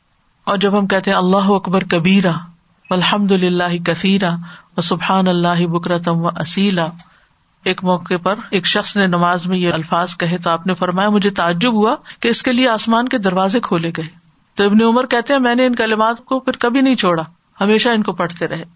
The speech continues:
صحابہ اور تابعین ان ایام میں کثرت سے تکبیرات پڑھتے تھے، بازار کی طرف نکل جاتے، حضرت ابن عمر، ابو ہریرہ رضی اللہ عنہ، اور تکبیرات کہتے اور لوگ ان کی تکبیر سن کے تکبیر کہتے،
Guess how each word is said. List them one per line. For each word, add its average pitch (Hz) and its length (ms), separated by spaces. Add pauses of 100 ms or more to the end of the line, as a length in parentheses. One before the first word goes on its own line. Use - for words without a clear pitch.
(360)
صحابہ 214 420
اور 214 120
تابعین 202 560
ان 202 120
ایام 190 400
میں 226 100
کثرت 269 400
سے 262 100
تکبیرات 175 560
پڑھتے 160 260
تھے، - 160 (460)
بازار 202 400
کی 208 120
طرف 196 260
نکل 175 280
جاتے، 165 300 (560)
حضرت 190 240
ابن 190 160
عمر، 180 300
ابو 170 320
ہریرہ 175 260
رضی 170 200
اللہ 165 160
عنہ، 165 340 (420)
اور 185 160
تکبیرات 180 600
کہتے 170 280
اور 175 120
لوگ 202 260
ان 208 80
کی 208 120
تکبیر 208 340
سن 208 220
کے 202 100
تکبیر 190 420
کہتے، 165 300